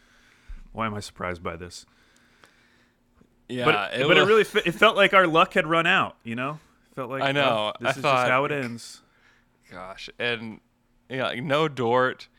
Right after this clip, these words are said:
Speaker 2: and, like, I mean, Poku's there, but Poku is not, like, a huge part of what was happening, you know?
Speaker 1: Yeah.
Speaker 2: And the fact that it's, you know, Kenrich and Roby and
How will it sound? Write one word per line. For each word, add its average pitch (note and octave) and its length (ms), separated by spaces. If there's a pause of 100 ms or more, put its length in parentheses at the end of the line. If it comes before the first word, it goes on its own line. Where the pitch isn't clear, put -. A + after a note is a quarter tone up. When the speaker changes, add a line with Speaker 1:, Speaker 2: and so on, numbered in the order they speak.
(360)
Speaker 2:
and, C#3+ 80
like, C#3+ 200 (640)
I C3 60
mean, D3 120
Poku's F#3+ 460
there, C#3+ 400
but C3 240
Poku D3+ 360
is A#2+ 140
not, A2+ 280
like, G#2+ 320 (380)
a A#2 120
huge A#2+ 460
part A#2+ 260
of A#2 60
what A#2 120
was A#2+ 140
happening, C3 560 (280)
you B2+ 80
know? B2+ 280 (140)
Speaker 1:
Yeah. A#2 400 (420)
Speaker 2:
And C3 120
the C3 60
fact C3+ 380
that A#2+ 120
it's, - 520 (520)
you - 160
know, G#2 200 (100)
Kenrich A2 960
and F#2+ 300 (140)
Roby G#2+ 1080
and F2+ 600